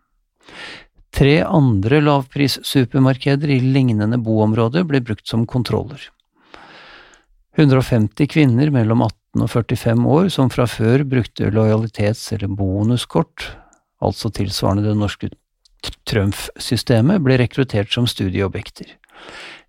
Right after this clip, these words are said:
De fikk ikke vite mer detaljer om studien enn at de skulle være med i en studie om kjøpevaner blant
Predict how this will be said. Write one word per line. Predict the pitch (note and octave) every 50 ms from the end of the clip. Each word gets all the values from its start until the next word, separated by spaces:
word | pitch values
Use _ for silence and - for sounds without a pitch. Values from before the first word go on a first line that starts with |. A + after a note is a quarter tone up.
| _
De | E3 E3
fikk | - D3+ B2+ - C3+
ikke | - - E3+ D#3+ E3
vite | C#3+ A#2+ - -
mer | D3 C#3 C3 C3 C3
detaljer | C#3+ - - C#3+ C3 B2 B2 C3 C3 D3
om | D3
studien | C#3 - - - C3 B2 C3 E3 G#3 A#3+
enn | F3 C#3 C#3
at | C#3+ C#3
de | - D#3 -
skulle | - E3 D#3 D#3+ D#3+
være | D#3 C#3+ B2 A2+ A2+
med | A2+ C3+ E3 A#3 A#3+ G3+
i | D#3 C#3
en | C#3+ C#3+
studie | - - B2 A2 G#2 A#2 B2+
om | - - C#3+
kjøpevaner | B2+ - - D3 B2 G#2+ - A2 A2 A2 G#2 G2 - D3 D3
blant | C3+ B2+ A#2 A#2